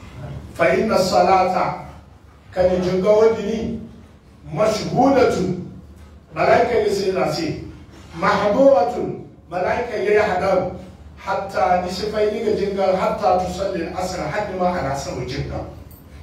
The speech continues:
Yani na za a lula jinga gobe kalkal kala na sa. Da di a lula da na sa ga maman da sun ma absent, ni magayi, amma dai bo magayi. Amma a su su ba ka koyi zawo gami,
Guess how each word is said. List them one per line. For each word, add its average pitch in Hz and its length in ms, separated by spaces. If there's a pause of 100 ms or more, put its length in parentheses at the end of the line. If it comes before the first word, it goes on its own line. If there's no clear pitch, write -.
Yani 156 180
na 165 200
za 165 100 (240)
a 180 80
lula 185 480
jinga 190 400
gobe 190 280
kalkal 180 380
kala 180 300
na - 100
sa. - 180 (440)
Da 175 100
di 214 140
a 208 160
lula 208 240
da 208 240
na 196 80
sa 208 180
ga 190 120
maman 185 340
da 185 100
sun - 240
ma - 220
absent, - 480 (140)
ni 175 100
magayi, 156 480
amma 170 260
dai 214 140
bo 165 160
magayi. 175 400 (380)
Amma - 640 (320)
a 180 120
su 285 140
su 302 220
ba - 500
ka 190 140
koyi 180 260
zawo 170 560
gami, - 380